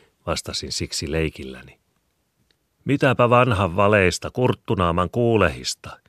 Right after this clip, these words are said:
Tulkaa vain pois, paappa, saatte nähdä paperit, jotka kelpaavat." "Tulkaa heti tänne. Tarvitsen silmiänne enkä papereitanne. Ei millään niin hyvin näe kuin silmillä."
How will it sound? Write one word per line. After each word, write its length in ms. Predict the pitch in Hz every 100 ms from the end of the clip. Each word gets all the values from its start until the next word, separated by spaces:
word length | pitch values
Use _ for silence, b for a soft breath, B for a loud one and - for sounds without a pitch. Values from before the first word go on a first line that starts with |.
| _ _ -
Tulkaa 440 | 127 127 120 107
vain 220 | 113 117
pois, 340 | 127 127 120 -
paappa, 560 | 85 73 - - - _ b b
saatte 380 | - 120 113 113
nähdä 280 | 110 101 98 -
paperit, 520 | 123 - 104 78 -
jotka 320 | 82 - 92
kelpaavat." 880 | 127 120 104 - 71 65 - - - _ _ _ _ _ _ b b b b b b b
"Tulkaa 400 | 101 87 - 90
heti 300 | 98 - 90
tänne. 540 | - 85 80 69 - _ _ _ -
Tarvitsen 480 | 92 104 104 110 95
silmiänne 680 | 117 104 104 90 82 80
enkä 180 | 78 85
papereitanne. 1000 | 101 92 90 73 71 67 - 64 65 - _ _ _ _
Ei 140 | 98 113
millään 420 | 123 113 98 98
niin 220 | 101 95
hyvin 260 | 92 82 85
näe 220 | 87 82 -
kuin 160 | 87
silmillä." 720 | - 98 90 73 71 64 60